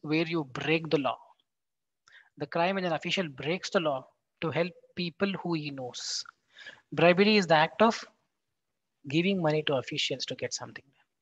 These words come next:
In a way, both are related. But yes, corruption means breaking a law. It could be anything. Bribery is giving the actual money, the note you will give. All right,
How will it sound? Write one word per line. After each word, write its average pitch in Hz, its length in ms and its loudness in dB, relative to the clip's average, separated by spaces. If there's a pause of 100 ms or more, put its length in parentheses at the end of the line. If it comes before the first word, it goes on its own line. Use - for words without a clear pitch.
(380)
In 147 120 2
a 156 40 6
way, 185 120 8
both 156 240 0
are 135 100 4
related. 120 480 -8 (400)
But 143 160 -8
yes, 202 320 -6 (460)
corruption 185 480 0
means 202 340 -2
breaking 147 320 -8
a 139 40 -4
law. 135 80 -4
It 139 100 -8
could 156 140 -2
be 156 100 -4
anything. 156 400 -6
Bribery 160 460 -2
is - 220 -12 (400)
giving 151 320 -10 (1300)
the 127 80 -8
actual 135 440 -8
money, 127 220 -20 (640)
the 143 100 -6
note 156 280 -6
you 143 60 -10
will 123 140 -14
give. 117 160 -14 (1600)
All 135 120 0
right, 214 240 6